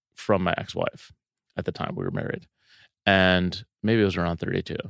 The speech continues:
And I'm always worried about money, was always worried. And then she was like, "Dude, chill. Like, you know so many people,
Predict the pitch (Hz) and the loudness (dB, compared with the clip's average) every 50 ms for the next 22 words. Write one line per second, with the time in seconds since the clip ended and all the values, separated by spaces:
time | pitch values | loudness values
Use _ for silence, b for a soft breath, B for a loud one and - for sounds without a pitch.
0 | 107 - _ _ _ _ _ _ _ _ _ _ _ _ - 110 107 104 104 101 | -14 -18 _ _ _ _ _ _ _ _ _ _ _ _ 4 6 6 8 8 6
1 | 101 101 101 95 - - _ _ _ _ _ _ _ _ _ _ _ _ _ _ | 6 4 2 2 -2 -6 _ _ _ _ _ _ _ _ _ _ _ _ _ _
2 | _ 107 107 107 104 117 120 117 101 80 87 87 78 80 80 - - - - - | _ 6 8 8 8 8 8 6 6 4 2 -2 -2 0 -2 -2 -2 -2 -6 -6
3 | - - 95 - _ - - 95 101 - 90 87 82 82 - - - - - - | -8 -10 -14 -16 _ 2 4 4 6 4 2 0 0 -2 -2 -4 -4 -4 -4 -6
4 | - - 107 104 104 101 92 90 92 - - - - - 147 147 156 127 127 123 | -2 2 4 4 6 4 4 2 0 -2 -6 -2 0 2 2 4 2 2 2 2
5 | 113 - - - _ _ _ _ _ _ _ _ _ _ _ _ _ _ _ _ | 2 0 -2 -10 _ _ _ _ _ _ _ _ _ _ _ _ _ _ _ _
6 | _ _ _ - - 120 113 98 85 - - - - _ _ _ _ _ _ _ | _ _ _ -2 2 2 4 4 2 0 -6 -14 -20 _ _ _ _ _ _ _
7 | _ _ _ - - - 123 113 104 87 - - - - _ _ _ - 104 101 | _ _ _ -8 -4 0 2 4 4 4 2 -2 -8 -16 _ _ _ 0 0 0
8 | 87 104 107 101 101 98 98 95 101 104 110 110 107 - - - - 98 95 104 | 2 4 4 4 6 6 6 6 6 6 6 4 2 0 -4 0 2 4 4 6
9 | 113 117 120 110 110 101 - - - - - - 107 101 | 6 4 4 2 2 -2 -2 0 -2 -2 0 -2 -2 -4